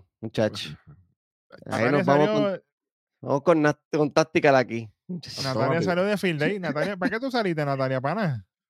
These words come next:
Speaker 2: Pa'
Speaker 3: Eso no
Speaker 2: joderme la
Speaker 3: hubiera
Speaker 2: vida.
Speaker 3: salido.
Speaker 1: Está
Speaker 3: Tegan Nox
Speaker 1: molestada,
Speaker 3: fue la que
Speaker 1: Rojo.
Speaker 3: luchó aquí.
Speaker 2: Pa' joderme.
Speaker 3: Tegan, Tegan Nox luchó y luchó malísimo. Adelante.
Speaker 2: Pues dime algo nuevo.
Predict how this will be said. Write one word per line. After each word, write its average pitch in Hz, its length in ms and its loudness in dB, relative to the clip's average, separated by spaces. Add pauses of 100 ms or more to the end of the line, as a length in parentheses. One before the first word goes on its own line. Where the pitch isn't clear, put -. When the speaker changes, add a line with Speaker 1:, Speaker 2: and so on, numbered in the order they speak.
Speaker 2:
Pa' 107 100 -4
Speaker 3:
Eso 110 80 0
no 101 60 2
Speaker 2:
joderme 110 220 2
la 175 120 2
Speaker 3:
hubiera 175 180 2
Speaker 2:
vida. 175 80 0
Speaker 3:
salido. 170 360 -6 (1080)
Speaker 1:
Está - 80 -2
Speaker 3:
Tegan 170 140 2
Nox 120 80 2
Speaker 1:
molestada, 120 280 4
Speaker 3:
fue 123 80 2
la 127 80 6
que 135 120 4
Speaker 1:
Rojo. 131 100 0
Speaker 3:
luchó 180 220 -4
aquí. 147 280 -6 (460)
Speaker 2:
Pa' 98 80 -6
joderme. 101 440 -2
Speaker 3:
Tegan, 156 140 -4 (340)
Tegan 156 280 -4
Nox 190 200 -4
luchó 214 260 -2
y 214 60 -2
luchó 190 240 -2
malísimo. 143 600 -4
Adelante. 139 480 -4 (180)
Speaker 2:
Pues 104 100 -4
dime 98 140 0
algo 98 200 -2
nuevo. 82 440 -6